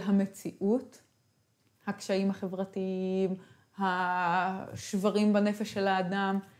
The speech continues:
איך הם באים לידי ביטוי בתוך היצירה, והוא מתחיל לפתח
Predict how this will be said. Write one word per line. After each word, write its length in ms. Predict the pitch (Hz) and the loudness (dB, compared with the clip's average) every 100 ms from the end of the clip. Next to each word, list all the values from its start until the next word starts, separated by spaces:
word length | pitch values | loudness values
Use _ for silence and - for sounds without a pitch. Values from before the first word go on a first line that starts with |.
| _ | _
איך 140 | 302 311 | -4 2
הם 100 | 285 | 6
באים 260 | 233 262 | 6 6
לידי 320 | 262 214 185 185 | 6 6 4 0
ביטוי 460 | 170 - 262 311 302 - _ _ 185 | -2 -4 0 0 0 -12 _ _ -10
בתוך 400 | 175 - 214 220 | -6 2 2 4
היצירה, 560 | 185 180 165 165 247 320 - - _ _ _ - | 0 -2 -8 2 2 2 -4 -20 _ _ _ -2
והוא 120 | 196 | -2
מתחיל 280 | 185 311 294 | 0 4 4
לפתח 580 | 294 180 220 226 240 | 2 -4 4 4 4